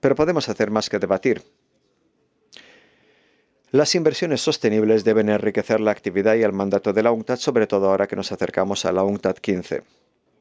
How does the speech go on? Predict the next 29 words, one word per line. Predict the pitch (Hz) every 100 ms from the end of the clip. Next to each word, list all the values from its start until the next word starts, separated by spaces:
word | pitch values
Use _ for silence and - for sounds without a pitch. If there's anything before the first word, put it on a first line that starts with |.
| _ _ _ _ _ _ _ - _
Centrémonos | - 135 135 147 110 110 131 - -
en | 110 95
aquello | - 110 104 107
que | 143
nosotros, | - 104 104 -
en | 95
tanto | 101 98 98
que | 104
representantes | 101 98 98 98 92 92 92 92 87 78 - -
de | 98 95
los | 98
gobiernos, | 107 117 104 120 -
podemos | 98 95 98
hacer | 87 - 92
realmente | - 90 92 104 95 120 - _ - _ _ - _ -
para | 143 127
definir | 110 - 101 107 113 - _ _ -
la | 101 98
visión, | 92 - 120 135 135 135 135 _ _ _ _ _ _ _ _ _ _ _ _ _ _ _ _ 92 _ _ - - _ _ _ _ _ _ _ _ -
el | 107 101
marco | 98 110 107 - 98
institucional | - - 92 90 117 131 127
y | 175 147
las | 107 -
normas | 104 98 101 -
y |
reglamentos | 110 113 120 120 107 135 131
para | - 107 95
que | - 139